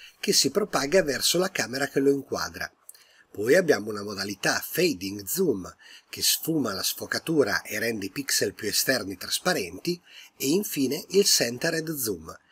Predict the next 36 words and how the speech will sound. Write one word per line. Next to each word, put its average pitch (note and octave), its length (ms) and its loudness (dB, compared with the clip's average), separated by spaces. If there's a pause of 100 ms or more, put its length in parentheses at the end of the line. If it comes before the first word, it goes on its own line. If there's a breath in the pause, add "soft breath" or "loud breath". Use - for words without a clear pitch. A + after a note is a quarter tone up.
(200 soft breath)
che - 120 -8
sfoca - 520 2
in F2+ 100 -10
egual A2 300 -4
misura A#2 600 0
verso G#2 380 -2
l'esterno F#2+ 520 2
di F2+ 120 -8
fronte G#2 320 -4
alla G3+ 120 -2
camera F3+ 380 -2
e G#3 80 -2
dietro D#3 380 0
il F3 80 4
logo C3 300 -4
come A#2+ 220 -4
una B2 140 -6
scia. - 420 0 (1200 loud breath)
Anche B2 280 -2
qua F3 220 6
troviamo A#2+ 400 2
il G2+ 100 -4
punto A2+ 300 -6
centrale G2+ 600 0
per - 240 -12
posizionare A2 680 -4
il F2 100 -10
cursore F3+ 600 2
che - 140 -2
influenza A#2+ 720 2
la E3+ 100 -4
sfocatura - 680 -6
spingendola E3 800 0
dalla F#3+ 220 -4
parte - 320 -6
opposta. - 600 -6